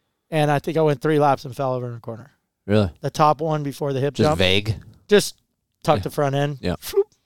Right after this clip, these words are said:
Speaker 1: You know, not much grip up there, and I'm like, "That Husky never even came close to doing that when we were here for the intro."
Speaker 2: You did wad it, though, on the Husky.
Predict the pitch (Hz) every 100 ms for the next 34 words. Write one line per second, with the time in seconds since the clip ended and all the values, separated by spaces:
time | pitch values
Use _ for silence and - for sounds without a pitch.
0 | _ 160 139 143 151 185 180 156 151 147
1 | 156 143 175 170 151 147 - _ _ _
2 | _ _ _ - 143 139 143 - 135 135
3 | 123 120 117 123 113 131 135 - 139 139
4 | 127 135 135 156 135 127 120 127 120 -
5 | _ - 131 131 131 139 123 _ _ -
6 | 107 110 101 107 107 - 87 87 92 95
7 | - 95